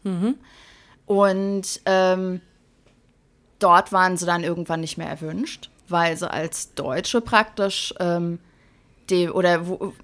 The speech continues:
Speaker 2: es war so, die Ideologie war, dass die Deutschen nicht in der Lage sind, äh, den kommunistischen Zei-,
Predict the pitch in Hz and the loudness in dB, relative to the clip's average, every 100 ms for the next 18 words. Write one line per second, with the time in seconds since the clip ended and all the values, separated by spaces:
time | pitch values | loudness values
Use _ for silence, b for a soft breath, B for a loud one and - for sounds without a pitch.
0 | _ 190 - - - - 190 175 170 175 | _ -6 -6 -8 -10 -4 -2 0 -2 -4
1 | 180 175 170 160 151 175 220 247 240 185 | -6 -4 -2 -4 -6 -6 -2 2 2 2
2 | 180 185 175 165 175 202 240 175 - 220 | -2 -8 -2 2 2 0 -2 -2 -2 0
3 | 226 214 156 147 175 - 196 226 285 b | 2 2 4 2 -2 -4 -2 0 -2 b
4 | b b b _ 202 202 196 196 190 - | b b b _ 4 6 6 4 2 -4
5 | _ _ 190 185 - 190 180 175 175 - | _ _ -2 -2 -4 -2 0 -2 -4 -4
6 | 196 - 208 202 202 196 - 226 233 | -6 -4 -4 -4 -6 -6 2 4 4